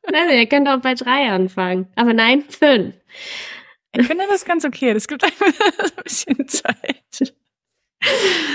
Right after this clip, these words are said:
Speaker 2: Okay, vielleicht
Speaker 1: Okay.
Speaker 2: kann man das auch einstellen irgendwo. <laughs>
Speaker 1: Vielleicht. Lana, La, wow, La, La, <laughs> ich kann,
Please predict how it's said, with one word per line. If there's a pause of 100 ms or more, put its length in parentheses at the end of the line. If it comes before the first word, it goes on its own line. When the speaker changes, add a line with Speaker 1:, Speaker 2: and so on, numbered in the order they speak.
(640)
Speaker 2:
Okay,
vielleicht (140)
Speaker 1:
Okay.
Speaker 2:
kann
man
das
auch
einstellen
irgendwo. (640)
<laughs>
Speaker 1:
Vielleicht. (680)
Lana,
La, (140)
wow, (120)
La, (120)
La,
<laughs>
ich
kann,